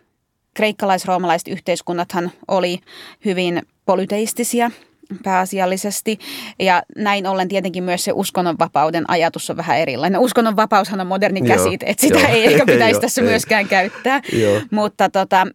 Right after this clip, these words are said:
Speaker 1: se, että kun puhutaan polyteistisesta yhteiskunnasta, niin sehän tarkoittaa, että eri asioille, eri tarkoituksiin on eri jumaluuksia, joiden puoleen käännytään.
Speaker 2: Joo.
Speaker 1: Eri ryhmillä, perhekunnilla saattaa olla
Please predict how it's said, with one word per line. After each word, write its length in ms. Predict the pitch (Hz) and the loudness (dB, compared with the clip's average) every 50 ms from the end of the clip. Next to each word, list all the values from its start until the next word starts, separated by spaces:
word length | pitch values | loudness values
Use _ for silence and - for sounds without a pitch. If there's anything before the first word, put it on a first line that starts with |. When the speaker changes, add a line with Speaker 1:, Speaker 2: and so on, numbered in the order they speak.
| _ - - | _ -10 -8
Speaker 1:
se, 160 | 214 - 254 | -2 -2 -2
että 140 | 247 - 240 | -2 -2 -2
kun 140 | 220 214 196 | -4 -2 0
puhutaan 360 | 240 254 233 - 208 202 185 | 0 0 2 2 0 0 0
polyteistisesta 640 | 226 240 254 262 - 214 196 - - 185 - - 175 | 0 -2 -2 0 -2 -4 -6 -6 -8 -10 -6 -4 -4
yhteiskunnasta, 920 | - 208 196 - - 185 175 - - 170 156 156 165 175 - - - 170 - - - - - | -4 -4 -4 -2 -2 -2 -2 -2 -4 -6 -6 -4 -4 -6 -6 -2 -4 -4 -4 -4 -14 -8 -6
niin 80 | 202 | -4
sehän 200 | 190 214 226 220 | -2 -2 -2 0
tarkoittaa, 480 | - 220 214 220 214 208 - - 220 202 | 0 0 0 0 -2 -4 -4 0 0 0
että 160 | 208 - 220 | 0 2 0
eri 220 | - 240 233 226 - | 0 0 0 0 0
asioille, 520 | - 233 226 - 226 214 190 190 190 185 - | 0 -2 -2 -4 -2 0 0 0 0 0 0
eri 180 | 202 208 202 | 0 -2 -2
tarkoituksiin 720 | 190 - 196 196 196 - 196 - 185 180 - - - 185 180 | 0 0 0 0 0 -4 -6 -8 -8 -8 -6 -6 -4 -2 0
on 100 | 185 - | 0 0
eri 200 | 180 185 180 170 | 0 0 0 -2
jumaluuksia, 600 | 175 170 170 156 160 147 135 160 - - - 196 | -2 0 0 0 0 0 -4 -4 -4 -2 0 -2
joiden 260 | 196 190 - 220 220 | -2 0 -2 -2 -2
puoleen 400 | 190 202 190 185 180 175 170 165 | 0 0 0 2 2 0 0 -2
käännytään. 720 | - 143 135 139 139 156 165 - - 175 165 170 - 120 107 | -2 -4 -2 -2 -2 -4 -6 -4 -2 -2 0 0 0 0 0
Speaker 2:
Joo. 200 | 95 69 60 62 - - | 0 0 -2 -2 -2 0
Speaker 1:
Eri 240 | 226 233 233 226 214 | 2 2 2 2 0
ryhmillä, 640 | 214 196 202 190 175 208 196 190 190 180 185 185 185 | -2 -4 -4 -4 -4 -4 -4 -2 -2 -2 -2 -2 0
perhekunnilla 920 | - 190 180 190 190 196 180 - - 185 180 180 175 175 170 170 165 175 180 - - - - _ - - - | 0 -2 0 0 -2 -6 -8 -6 -6 -4 -4 -2 -2 -2 0 2 0 0 0 -4 -18 -18 -20 _ -16 -10 -4
saattaa 420 | - 202 175 185 _ - 175 170 | 0 2 0 0 _ 0 2 2
olla 120 | 180 185 | 2 0